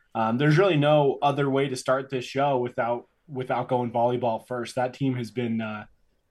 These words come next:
been run beautifully by, uh, Rob Nielsen, and he's, he's doing a great job over there at, at Club Estes. They're, uh, they are now six and one in the Mountain West, thirteen and five overall. Uh, they're doing, they're doing great things over there.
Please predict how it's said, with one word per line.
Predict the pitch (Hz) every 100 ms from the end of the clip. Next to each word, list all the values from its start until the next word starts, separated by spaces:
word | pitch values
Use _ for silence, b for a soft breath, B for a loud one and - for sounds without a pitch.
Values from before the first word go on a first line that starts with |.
| _
been | 131 120 123
run | 120 110 107 - _
beautifully | 127 147 165 156 151 143 139
by, | 131 123 120
uh, | 120
Rob | 113 127 123
Nielsen, | 123 120 - 127
and | 117
he's, | 110 123 120
he's | 139 123
doing | 131 117
a |
great | 95 - 120 120
job | - 120 117
over | 117 113 117
there | 110 110 120
at, | 113 -
at | 110 -
Club | - 117 117
Estes. | 117 - 127 113 -
They're, | 110 107 _ _ _ _ _ 104
uh, | 107 104
they | 107 123
are | 117
now | 120 110
six | - 151 147
and | 135
one | 127 127
in |
the | 123
Mountain | 120 123 117
West, | 120 113 -
thirteen | 127 120 127 123
and | 113
five | 120 117 113
overall. | 117 110 104 110 113 107 _ _ _ _ -
Uh, | 113 110
they're | 143 180
doing, | 247 135 107 -
they're | 156 160
doing | 143 117
great | - 123 101
things | 110 98 104
over | 87 87
there. | 85 82